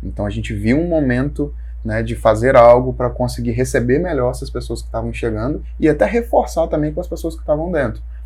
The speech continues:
E a gente trouxe as pessoas que estavam dentro pra contribuir pra esse playbook. Esse playbook, ele tem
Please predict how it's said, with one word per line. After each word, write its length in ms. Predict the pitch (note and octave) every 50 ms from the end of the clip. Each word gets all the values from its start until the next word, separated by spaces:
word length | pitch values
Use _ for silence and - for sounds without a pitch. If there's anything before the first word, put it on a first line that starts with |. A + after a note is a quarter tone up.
| - - -
E 60 | A2
a 40 | G#2
gente 240 | A2 A2+ A2+ - A#2
trouxe 600 | - - B2+ C3 D3+ G#3 - - - - B3+ C4 - - - - - - - - - - - - - - -
as 120 | D3 C3
pessoas 280 | - B2+ A#2+ - C3 B2
que 80 | - C3+
estavam 300 | B2 C3 A#2+ B2 B2 A2+
dentro 200 | A2+ A#2 B2 -
pra 120 | C3+ C3
contribuir 800 | C3 - C#3+ D#3+ D#3 E3 D#3+ E3 E3+ E3 C#3+ B2+ B2+ C#3+ F3+ - - - - - - - - -
pra 100 | - A#2+
esse 160 | A#2+ - C3
playbook. 400 | C3 C3+ D3+ D#3 D3 C3 - -
Esse 100 | A#2+ -
playbook, 440 | - C3+ B2+ A#2+ A#2 A#2+ A#2+ - C#3+
ele 120 | C#3 D3
tem 580 | D3+ - C#3 C#3 D3+ E3 F#3 G3 G#3 G3+ -